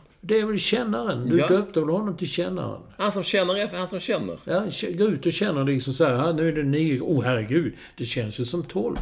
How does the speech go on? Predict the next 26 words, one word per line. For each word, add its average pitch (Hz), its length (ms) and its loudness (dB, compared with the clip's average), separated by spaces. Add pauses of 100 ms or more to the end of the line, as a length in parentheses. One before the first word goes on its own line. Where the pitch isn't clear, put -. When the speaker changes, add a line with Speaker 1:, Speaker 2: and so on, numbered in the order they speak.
(1300)
Speaker 1:
Och - 100 -4
det 139 260 0
är, 196 220 -4
det 208 80 -8
är 202 40 -2
ju 202 140 -4
skickligt. - 400 -4
Speaker 2:
Den 196 120 8
fantastiska, 202 580 0
hade 175 160 -2
jag 202 120 2
helt 196 220 -2
glömt. 185 340 0
Han 113 340 -2
har 110 240 2
ju 135 80 0
bråda 127 460 0
dagar 131 340 0
nu. 107 220 -4 (420)
Han 196 100 2
Speaker 1:
Nu, 226 60 10
Speaker 2:
är 208 40 8
ute 220 180 4
och - 60 6
Speaker 1:
ja. - 20 2
Speaker 2:
känner 156 420 2